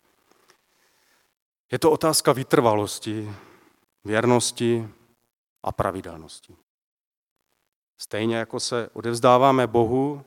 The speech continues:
během určitého období naší služby,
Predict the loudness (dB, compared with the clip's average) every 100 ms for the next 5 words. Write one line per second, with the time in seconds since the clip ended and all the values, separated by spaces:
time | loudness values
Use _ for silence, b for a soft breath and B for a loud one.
0 | _ _ _ _ -12 -6 -4 -2 -2 -6
1 | -10 -10 -6 -2 -2 -2 -2 0 0 -2
2 | -2 -4 -4 -8 -6 -6 -6 -6 -6 -8